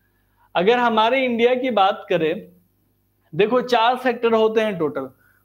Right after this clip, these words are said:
प्राइमरी सेक्टर में बेसिक चीजें आपको दिखेगी एग्रीकल्चर से रिलेटेड, जो माइनिंग होगा, जो फिशिंग होगा, ये सब प्राइमरी में दिखेगा।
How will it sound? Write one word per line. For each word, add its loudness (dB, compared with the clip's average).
प्राइमरी 2
सेक्टर -2
में -4
बेसिक 0
चीजें 0
आपको 2
दिखेगी 0
एग्रीकल्चर 0
से -2
रिलेटेड, -2
जो 2
माइनिंग 0
होगा, 2
जो 0
फिशिंग -4
होगा, 0
ये 2
सब -2
प्राइमरी -2
में -6
दिखेगा। -2